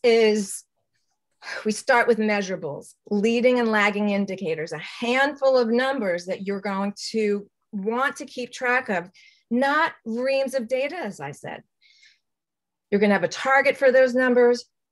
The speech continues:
based on the accountability chart that you build, and having clear roles and accountability that is also part of this. You'll then have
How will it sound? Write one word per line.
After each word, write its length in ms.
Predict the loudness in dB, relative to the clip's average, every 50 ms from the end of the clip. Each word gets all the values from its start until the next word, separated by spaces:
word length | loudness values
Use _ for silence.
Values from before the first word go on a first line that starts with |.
| _ _ _ _ _ _ _ _ _ _ _ _ _ _ _ _ _
based 360 | 4 4 4 4 2 0 -8 -6 -4
on 560 | -2 0 0 0 0 0 -2 -2 -4 -6 -8 _ _ _ _ _ _ -8
the 140 | -6 -6 -6
accountability 1080 | -8 -8 -8 -6 -4 -2 -2 -2 -4 -4 0 4 6 6 6 6 6 4 4 0 -4
chart 400 | -6 -8 -8 -4 -4 -4 -4 -4 -6
that 140 | -8 -10
you 220 | -10 -10 -12 -12 -8
build, 440 | -6 -4 -4 -2 -4 -4 -6 -10 -12 _ _ _ _ _ -8
and 140 | -4 -2 0
having 240 | 2 2 2 0 0
clear 480 | -2 -2 0 0 4 4 4 6 6
roles 260 | 6 6 6 6 4
and 120 | 4 2 0
accountability 720 | -2 -2 -2 -2 -2 -2 -2 0 2 4 4 4 2 2
that 160 | 0 -2 -4
is 120 | -6 -8 -8 -6
also 420 | -4 -2 0 -2 -2 -2 -4 -6
part 300 | -6 -6 -6 -6 -6 -6
of 160 | -6 -8 -8 -8
this. 300 | -8 -8 -10 -8 -4 -2
You'll 180 | 0 0 2
then 240 | 2 2 4 4 2
have 360 | 2 0 -2 -2 -4 -4 -6